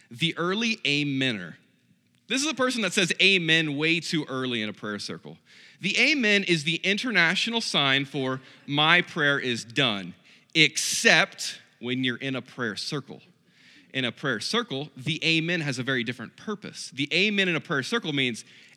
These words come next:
everybody is done praying now, and you have now missed your opportunity to pray. The early amener, however, doesn't say amen to end the circle. They say amen because it's a habit that we often fall into of saying amen at the end of a prayer.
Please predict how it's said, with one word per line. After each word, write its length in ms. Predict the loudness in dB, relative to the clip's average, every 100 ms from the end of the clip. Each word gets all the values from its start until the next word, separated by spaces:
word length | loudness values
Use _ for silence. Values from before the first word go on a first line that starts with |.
| _
everybody 720 | 2 2 2 -2 2 4 6 4
is 160 | 2
done 260 | 2 0 0
praying 480 | -4 2 6 6 4
now, 180 | 2
and 80 | 0
you 80 | -2
have 100 | -2
now 160 | 0 0
missed 500 | 0 0 0 -2 -4
your 180 | -6
opportunity 580 | -4 -6 -8 -6 -4 -4
to 180 | -6 -10
pray. 540 | -12 -6 0 0 -2 -10 -20 -20 -20 -20 -20 -2
The 160 | -2 0
early 340 | 0 2 4
amener, 520 | 6 6 6 4 2
however, 420 | 2 0 0 0 -4
doesn't 440 | 0 0 0 -2
say 280 | 2 6 6
amen 460 | 4 2 2 0 0
to 180 | -4 -8 -4
end 380 | 2 2 2 -2
the 100 | -2
circle. 520 | -2 -2 -2 -6 -14 -16 _ _ _ _ _ _ _ -10
They 100 | -6
say 320 | 0 2 4
amen 280 | 4 4 0
because 220 | -4 -6
it's 100 | -4
a 60 |
habit 440 | -8 -2 0 0 -2
that 100 | -4
we 160 | -6 -6
often 380 | -8 -8 -6 -8
fall 260 | -6 -6
into 220 | -4 -6 -6
of 80 |
saying 200 | -2 -2
amen 520 | 0 0 0 0 0 -2
at 140 | -4
the 120 | -6
end 140 | -8 -8
of 80 |
a 40 | -12
prayer. 520 | -14 -8 -8 -8 -14